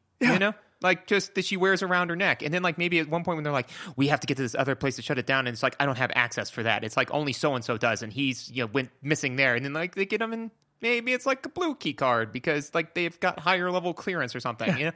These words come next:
Speaker 1: easy. Lazy. Like,
Speaker 2: Yeah.
Speaker 1: n-, not hard.
Speaker 2: I mean, that's the thing, is that, like, this movie is so lazy, but it's lazy in the wrong direction. It's like, no, be
Speaker 1: <laughs>
Speaker 2: lazy. Like, I mean, nobody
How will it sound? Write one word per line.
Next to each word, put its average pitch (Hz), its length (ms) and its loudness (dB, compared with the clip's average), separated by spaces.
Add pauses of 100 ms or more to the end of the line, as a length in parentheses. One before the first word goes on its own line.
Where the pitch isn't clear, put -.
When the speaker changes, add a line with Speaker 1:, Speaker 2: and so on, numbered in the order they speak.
Speaker 1:
easy. 160 300 4 (100)
Lazy. 180 460 6 (100)
Like, - 120 8
Speaker 2:
Yeah. 294 80 8
Speaker 1:
n-, 175 80 6 (140)
not 220 200 8
hard. 226 360 6
Speaker 2:
I - 20 -2
mean, 311 80 2
that's 320 100 2
the 294 60 -6
thing, 294 180 4
is 165 80 0
that, 190 100 2
like, 190 120 10
this 208 140 0
movie 269 340 4
is 208 100 -2
so 220 140 2
lazy, 202 480 2
but 170 100 -2
it's 170 140 0
lazy 180 360 0
in 190 60 0
the 175 100 2
wrong 165 460 4
direction. 151 560 2
It's - 140 -2
like, 160 120 2
no, 240 140 6
be 320 320 4
Speaker 1:
<laughs> - 20 4
Speaker 2:
lazy. 202 540 4
Like, 147 320 2
I - 40 -2
mean, 185 160 0
nobody 240 420 2